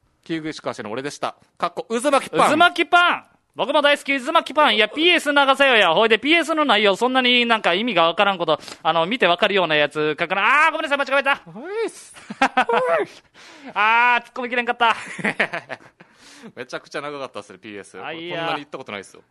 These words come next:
Speaker 2: 仲良くない二人なわけないでしょ、おい。
Speaker 1: すごいな。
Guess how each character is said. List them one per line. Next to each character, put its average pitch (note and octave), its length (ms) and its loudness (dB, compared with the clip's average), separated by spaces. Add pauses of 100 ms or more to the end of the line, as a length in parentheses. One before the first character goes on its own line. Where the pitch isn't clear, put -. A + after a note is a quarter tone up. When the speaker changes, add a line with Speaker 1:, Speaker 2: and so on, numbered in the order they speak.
Speaker 2:
仲 G3 400 -4
良 G3 140 -2
く F3+ 160 -14
な F#3+ 160 -2
い E3+ 100 -4
二 G3+ 360 -6
人 G3 120 -6
な C#3+ 120 -4
わ C3 120 -4
け B2+ 120 -10
な D#3+ 220 -2
い D4+ 100 -2
で C4 140 2
し C3 120 -8
ょ、 A2 120 -4
お G#2+ 80 -2
い。 G2 40 -6
Speaker 1:
す F2 80 -10
ご D#2 60 -14
い - 20 -20
な。 F2 240 -20